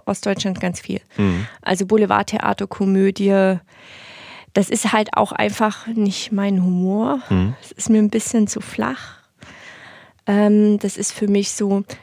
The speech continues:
Speaker 1: das klingt jetzt sehr abfällig, aber es ist leider so, das ist für mich so Sat eins Pro sieben auf der Bühne.
Speaker 2: Mhm.
Speaker 1: Also f-, von der Qualität und vom Humor her spricht das, glaub ich, auch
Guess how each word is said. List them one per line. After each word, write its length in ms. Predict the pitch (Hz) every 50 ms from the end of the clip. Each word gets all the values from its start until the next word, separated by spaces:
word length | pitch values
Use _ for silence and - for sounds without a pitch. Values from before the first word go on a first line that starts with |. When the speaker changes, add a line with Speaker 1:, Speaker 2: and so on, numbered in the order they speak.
| _ _ _
Speaker 1:
das 160 | - 175 -
klingt 180 | - - 202 175
jetzt 160 | - 165 - -
sehr 160 | 190 185 -
abfällig, 440 | - - - - 196 175 170 170 -
aber 100 | 170 -
es 120 | 170 -
ist 120 | - 214 -
leider 280 | 240 220 208 202 202
so, 280 | 190 196 196 196 190 - -
das 220 | - 196 175 - -
ist 160 | 208 - -
für 100 | - 202
mich 180 | 196 202 190 -
so 120 | - 196
Sat 280 | 185 196 196 190 - -
eins 240 | - 170 185 196 -
Pro 240 | - - - 208 196
sieben 580 | 180 180 185 190 196 208 208 208 202 196 196
auf 240 | - - - 180 -
der 80 | - 185
Bühne. 420 | 165 - 175 165 160 160 160 160 156 - -
Speaker 2:
Mhm. 240 | - 101 - 92 110 -
Speaker 1:
Also 340 | - 190 180 190 185 180 - - - -
f-, 340 | - 113 - - - - - - _
von 200 | - - 202 180
der 140 | 175 175 -
Qualität 600 | - - - 175 175 175 170 - - 185 185 185 185
und 80 | 180
vom 240 | 170 - 170 170 165
Humor 380 | 170 175 170 170 180 190 208 202
her 200 | 190 190 180 180
spricht 360 | - - - - 202 - -
das, 140 | 196 - -
glaub 260 | - - 185 180 180
ich, 180 | 190 185 - -
auch 240 | - 180 185 185